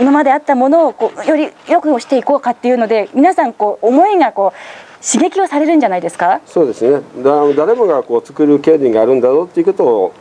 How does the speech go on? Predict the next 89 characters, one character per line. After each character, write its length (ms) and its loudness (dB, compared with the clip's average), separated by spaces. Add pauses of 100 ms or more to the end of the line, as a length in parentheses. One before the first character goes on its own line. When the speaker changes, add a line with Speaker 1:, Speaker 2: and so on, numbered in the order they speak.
(120)
Speaker 2:
こ 100 0
う 20 2
も 100 2
う 40 0
一 80 -10
回 140 2
思 200 2
い 40 -2
出 100 0
し 60 -20
て 80 -2
も 100 0
ら 120 2
え 60 2
ば、 300 -2
あ 60 -10
の、 200 -2
い 60 -2
い 20 -10
か 140 -2
な 100 -2
と 100 -10
思 120 -4
い 20 -4
ま 100 -4
す。 100 -14
は 220 -6
い。 20 -2
Speaker 1:
は 200 0
い。 60 -10 (340)
と 60 -2
い 40 -2
う 20 -4
こ 100 -4
と 80 -4
は、 40 -4
こ 120 -6
の 140 -2
道 120 -4 (160)
の 100 2
市 200 -2
と 80 -2
い 160 2
う 100 0 (100)
イ 120 0
ベ 120 2
ン 60 -2
ト 80 -2
と 60 0
い 20 2
う 40 2
の 60 2
は 80 -4
作 220 -8
り 120 0
手 120 -2
さ 120 -2
ん 60 -2
に 80 0
と 120 -2
っ 40 -4
て 140 -2
も、 140 0
そ 100 -2
し 60 -10
て 80 -2
そ 100 -2
れ 80 2
を 40 0
参 260 -2
加 100 0
す 120 -2
る 100 -6 (180)
お 100 -8
客 240 -4
さ 180 -2
ん 40 -8
に 100 -6
と 100 0
っ 40 -2
て 240 -2
も 160 0 (220)
新 200 -2
た 80 -4
な 120 -4
可 180 -6
能 220 0
性 240 -2
を 180 0